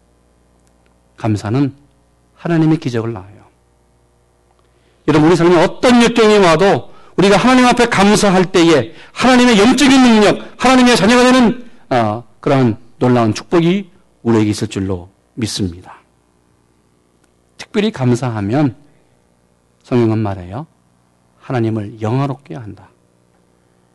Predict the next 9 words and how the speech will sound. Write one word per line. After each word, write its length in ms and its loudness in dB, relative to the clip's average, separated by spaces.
하나님께 500 -2
영광을 440 -2
돌린다 640 -12
말해요. 380 -18
오늘 280 4
이 20 2
사람은 320 0
하나님께 380 0
감사하면서 880 0